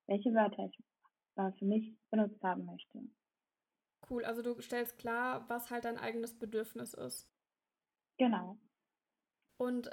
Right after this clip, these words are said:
Speaker 2: wie können wir dann auf die ganzen Bedürfnisse, die du gerade schon erwähnt hast, die sich ja auch mit der Zeit verändern, wie kann man darauf eingehen? Weil es ist ja schon eine Herausforderung für diejenigen, die sich halt nicht mit der Sprache beschäftigen.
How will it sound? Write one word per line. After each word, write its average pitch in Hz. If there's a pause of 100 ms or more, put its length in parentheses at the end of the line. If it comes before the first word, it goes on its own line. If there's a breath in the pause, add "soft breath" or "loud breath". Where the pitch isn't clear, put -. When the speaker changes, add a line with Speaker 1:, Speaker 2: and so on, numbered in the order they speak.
Speaker 2:
wie 247
können 262
wir 247
dann 254
auf -
die 247
ganzen 254
Bedürfnisse, 254
die 226
du 226
gerade 233
schon 240
erwähnt 226
hast, 277 (460 soft breath)
die 247
sich 233
ja 233
auch 233
mit 240
der 233
Zeit 233
verändern, 247
wie 226
kann 254
man 240
darauf 214
eingehen? 262
Weil 226
es 220
ist 233
ja 226
schon 233 (540 soft breath)
eine 233
Herausforderung 226
für 226
diejenigen, 233
die 226
sich 220
halt 220
nicht 240
mit 226
der 220
Sprache 220
beschäftigen. 226